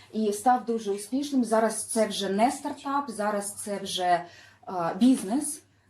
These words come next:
тому що вони отримали великі інвестиції. Це про-, е, це додаток, е, для психологічної підтримки людей. Стартап "Айкарді". Це також, е, електричний девайс, який пов'язує саме пацієнта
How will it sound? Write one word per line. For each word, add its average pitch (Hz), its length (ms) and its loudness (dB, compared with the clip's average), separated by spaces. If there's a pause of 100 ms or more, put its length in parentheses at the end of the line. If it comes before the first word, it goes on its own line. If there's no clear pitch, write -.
тому 226 360 4
що 214 520 -2
вони 208 260 4
отримали 208 460 0
великі 202 420 -2
інвестиції. 262 800 -2
Це 208 260 0
про-, 202 260 -4
е, 190 200 -2
це 202 180 -4
додаток, 180 640 0 (280)
е, 180 200 0
для 196 180 2
психологічної 196 840 -4
підтримки 175 720 -2
людей. 277 520 0 (400)
Стартап 311 500 2
"Айкарді". 254 640 2 (1080)
Це 240 100 2
також, 233 340 0
е, 226 60 -2 (280)
електричний 214 520 -6
девайс, 220 460 -2
який 220 200 -6
пов'язує 185 920 -2 (220)
саме 202 360 0
пацієнта 190 640 -4